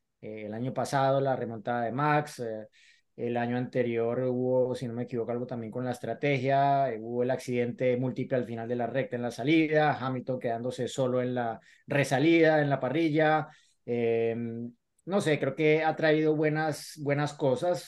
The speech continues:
Seis pilotos diferentes, si no me equivoco, han conseguido su, su primera victoria allí, eh, lo cual muestra que, qué cosas pueden pasar en el,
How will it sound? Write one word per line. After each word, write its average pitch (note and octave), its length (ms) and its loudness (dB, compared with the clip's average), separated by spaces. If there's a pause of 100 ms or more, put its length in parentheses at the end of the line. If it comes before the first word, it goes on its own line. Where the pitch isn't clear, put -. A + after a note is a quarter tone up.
Seis C3 240 -4
pilotos C#3 500 0
diferentes, A#2+ 520 -6
si B2+ 100 -8
no A#2 80 -8
me B2 140 -4
equivoco, B2+ 340 -4
han B2+ 100 -4
conseguido B2+ 640 -4
su, C3 340 -4 (340)
su E3 200 0
primera D3+ 360 6
victoria D3+ 500 4
allí, E3+ 420 2 (120)
eh, B2 640 -2
lo D3+ 160 -2
cual C3+ 140 2
muestra D3 300 -2
que, D3+ 240 -2
qué D3+ 160 -6
cosas C#3 460 -4
pueden C#3+ 320 2
pasar A#2+ 440 -2 (440)
en C3 220 -2
el, A2+ 440 -2